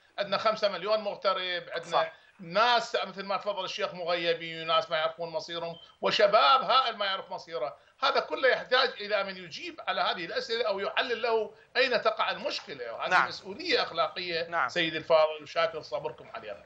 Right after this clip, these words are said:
Speaker 2: شكرًا، شكرًا دكتور. وأنتم أحبتي، شكرًا لكم على حسن المتابعة. نتمنى أن الأوضاع في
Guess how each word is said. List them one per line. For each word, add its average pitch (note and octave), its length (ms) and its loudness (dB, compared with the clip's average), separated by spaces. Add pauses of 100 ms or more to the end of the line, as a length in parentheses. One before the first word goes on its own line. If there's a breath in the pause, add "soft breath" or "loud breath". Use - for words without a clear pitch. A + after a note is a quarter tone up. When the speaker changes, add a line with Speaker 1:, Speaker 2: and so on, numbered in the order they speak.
(100)
Speaker 2:
شكرًا، G#3 500 4
شكرًا G3+ 360 0
دكتور. E3 440 0
وأنتم G#3+ 440 6
أحبتي، G#3+ 500 2
شكرًا G#3+ 360 2
لكم G3+ 360 2
على F3+ 480 8
حسن F#3+ 480 -4
المتابعة. F#3 880 4
نتمنى G3 440 0
أن F#3 100 -2
الأوضاع F3 480 6
في E3+ 380 -8